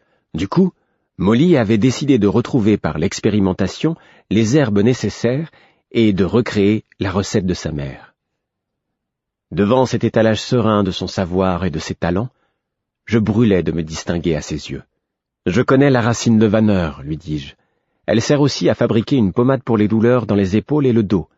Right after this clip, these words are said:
C'est de là qu'elle tire son nom. Mais si on en distille une teinture et qu'on la coupe de vin, son goût est indétectable, et elle peut faire dormir un homme adulte deux jours et une nuit, ou faire mourir un bébé dans son sommeil. » Pendant que je parlais,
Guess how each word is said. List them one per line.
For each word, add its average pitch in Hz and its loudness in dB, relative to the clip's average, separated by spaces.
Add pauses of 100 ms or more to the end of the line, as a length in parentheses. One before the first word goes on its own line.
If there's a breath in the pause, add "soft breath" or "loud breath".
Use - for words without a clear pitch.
(680)
C'est - 0
de 170 2
là 113 2
qu'elle 85 -4
tire - -6
son 80 -6
nom. 71 -4 (480)
Mais 117 2
si 180 0
on 156 4
en 131 4
distille 113 -2
une 95 2
teinture 107 0
et 82 -6
qu'on - -4
la 78 -2
coupe 113 -2
de 95 4
vin, 147 -2 (200 loud breath)
son 135 0
goût 180 2
est 135 2
indétectable, 160 0 (200 loud breath)
et 123 2
elle 104 2
peut 117 0
faire 101 0
dormir 107 2
un 104 2
homme 131 4
adulte 139 0
deux 135 2
jours 175 4
et 175 6
une 170 4
nuit, 120 4 (220 soft breath)
ou 120 0
faire 110 2
mourir 120 4
un 113 4
bébé 117 4
dans 135 2
son 127 -4
sommeil. » 90 -2 (920)
Pendant 80 -6
que 78 -14
je 78 -8
parlais, 78 -8